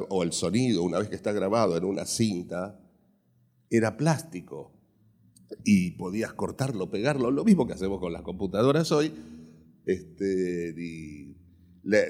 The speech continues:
la edición en cinta, eh, era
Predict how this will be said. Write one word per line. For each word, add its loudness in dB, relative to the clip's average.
la 0
edición 0
en 2
cinta, 0
eh, -4
era 0